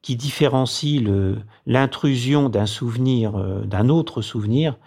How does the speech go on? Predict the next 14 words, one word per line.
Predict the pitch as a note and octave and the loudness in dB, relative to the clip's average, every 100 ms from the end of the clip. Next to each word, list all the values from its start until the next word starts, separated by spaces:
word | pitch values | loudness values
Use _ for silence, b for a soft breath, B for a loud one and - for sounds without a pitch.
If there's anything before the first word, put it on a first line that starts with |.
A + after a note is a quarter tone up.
| B B B | B B B
c'est | - C3 | -2 0
que | - | 2
la | C3 | 2
personne | C3+ - - F3+ F3 - | 0 0 2 2 2 0
a | C3 | 0
l'impression | C3 B2+ - A#2+ - E3+ D#3+ | 0 -2 -6 -6 -2 0 2
de | C3 | 2
revivre, | A#2+ B2+ A#2+ D3 F3 A2+ F#2+ G2+ _ _ _ _ _ - | 2 2 0 0 0 0 -2 -4 _ _ _ _ _ -4
euh, | A2 | -4
ces | A2+ - D#3 C#3 | -2 2 4 4
éléments | C#3+ C3+ C3 C3 A#2+ A2 | 4 4 2 2 2 0
sensoriels | - C#3 - B2+ A#2 D3 E3+ - | 0 -2 0 0 2 2 2 0
au | D3+ | -2
présent. | B2+ - C#3+ A2+ G2+ | -2 -2 -2 0 -6